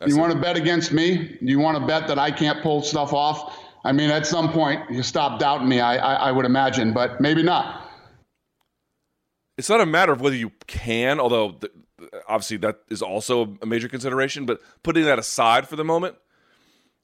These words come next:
Speaker 1: it's a question about whether you should. Given who you could expose to this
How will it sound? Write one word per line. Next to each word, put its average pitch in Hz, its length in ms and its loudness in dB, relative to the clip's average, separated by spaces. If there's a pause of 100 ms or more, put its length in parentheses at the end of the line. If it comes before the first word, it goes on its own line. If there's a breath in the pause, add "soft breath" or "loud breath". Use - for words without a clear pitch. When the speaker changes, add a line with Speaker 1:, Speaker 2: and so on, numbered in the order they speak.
Speaker 1:
it's - 140 -10
a 135 40 -10
question 208 300 -2
about 151 180 4
whether 139 180 2
you 104 160 -4
should. 156 520 -2 (1120)
Given 185 340 2
who 185 160 -2
you 165 240 -8
could 170 180 0
expose 156 560 0
to 143 120 -6
this 131 240 -4